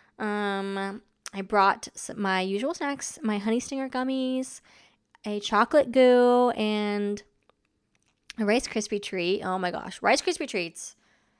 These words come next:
Those are my favorite <laughs> running snack now. Favorite. I need to get some more. That reminds me, I need to add that to my list and pick up some more. But I also put my normal, like,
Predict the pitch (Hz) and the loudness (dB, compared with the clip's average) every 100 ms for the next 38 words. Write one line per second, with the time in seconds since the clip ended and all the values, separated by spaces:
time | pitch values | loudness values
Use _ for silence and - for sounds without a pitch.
0 | _ _ _ 208 214 269 294 262 - 208 | _ _ _ 4 6 6 4 4 4 4
1 | 202 196 175 - _ - 190 277 220 - | 6 6 4 0 _ 2 6 6 4 4
2 | 294 285 - - 294 - 262 - - - | 6 6 2 2 2 4 0 -4 -10 -14
3 | - - - _ _ - 302 285 220 - | -14 -16 -20 _ _ 6 8 8 4 4
4 | - - _ _ _ - 226 269 247 208 | -4 -20 _ _ _ 4 4 6 6 6
5 | 220 180 165 175 185 180 165 160 170 175 | 4 0 2 4 2 0 -2 -2 -4 -4
6 | 180 185 180 185 160 160 156 - 165 175 | -4 0 0 0 0 2 0 -4 -8 -4
7 | 165 - 156 156 151 175 214 165 165 160 | -6 -6 -8 -6 -8 -10 -2 2 2 0
8 | - _ _ _ - _ _ _ _ - | -6 _ _ _ -20 _ _ _ _ 4
9 | 190 202 247 - 240 254 220 190 202 196 | 6 8 6 6 2 6 6 6 2 2
10 | 185 190 190 190 175 147 - - | 2 4 4 4 2 0 -6 -16